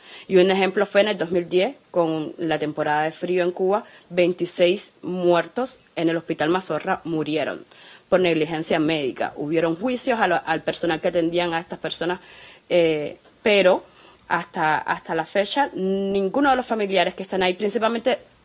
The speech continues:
los familiares que pre-, que, que dejan a, a, a, a sus, a los pacientes ahí, no se preocupan por ellos. Es decir, es el Estado quien tiene que hacerse cargo. Quiere decir que estas personas con discapacidad mental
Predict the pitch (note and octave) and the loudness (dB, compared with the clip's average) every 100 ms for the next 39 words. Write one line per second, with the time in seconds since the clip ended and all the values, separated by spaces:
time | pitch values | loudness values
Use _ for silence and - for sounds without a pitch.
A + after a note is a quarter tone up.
0 | _ _ - - G3 A3 G3 G#3 A#3 A#3+ | _ _ -10 -4 -2 0 2 2 2 0
1 | G3 F#3+ - G3 F3+ E3 D#3+ - F#3+ G3 | -2 -4 -2 2 2 0 -4 2 4 4
2 | G#3+ G3 F#3+ - E3+ D#3 D3+ - - D#3+ | 2 0 0 2 4 4 0 -4 -6 -6
3 | D#3 D3+ - _ _ _ _ _ - F3+ | -6 -10 -14 _ _ _ _ _ 0 0
4 | F3 - F3+ F#3 - - B3 A#3 A#3+ A#3 | -2 0 0 0 -2 -2 -2 -2 -2 -2
5 | G#3 C#4+ - - - - G#3 A3 G3 F3+ | 0 -2 -10 -20 -12 -2 2 4 4 4
6 | F#3 F3 D3+ C#3 C3 D3+ E3+ D#3+ F3 D#3 | 0 2 0 0 -4 -8 -14 -8 -6 -6
7 | E3+ G3+ F#3+ - G3+ G3+ F#3+ F#3+ F3+ - | -4 -2 -2 2 0 0 -2 -2 -2 -2
8 | F3 F3 - G3+ G#3 C#4 - - - F#3 | -4 -4 -2 -2 -2 -8 -8 -16 -4 -2
9 | F3+ G3 G3 G#3 F#3+ A3+ A3+ A3 G#3 - | -2 -2 -6 -4 -4 -4 -6 -6 -4 -4
10 | G3 - G#3 G#3 G3+ G#3+ | -4 -2 -2 -2 -2 -2